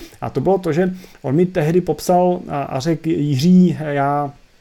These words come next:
já si vlastně uvědomuji, že ten, ten fyzický majetek, že ta hmota mě hrozně svazuje a,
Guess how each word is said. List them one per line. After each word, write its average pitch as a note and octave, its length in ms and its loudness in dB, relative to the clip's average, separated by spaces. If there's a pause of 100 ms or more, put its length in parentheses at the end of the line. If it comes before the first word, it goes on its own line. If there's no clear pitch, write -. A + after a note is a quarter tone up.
(480)
já A#2+ 120 -2
si F3 120 -2
vlastně F3 280 -4
uvědomuji, F3 540 2
že F3 120 0
ten, F#3 340 0 (340)
ten C3 180 -2
fyzický D3+ 560 0
majetek, A#2+ 400 -4
že C3 80 -4
ta E3+ 120 -6
hmota C3+ 600 -2 (380)
mě B2+ 180 0
hrozně C#3 480 -2
svazuje B2+ 680 -4 (400)
a, B2 260 -4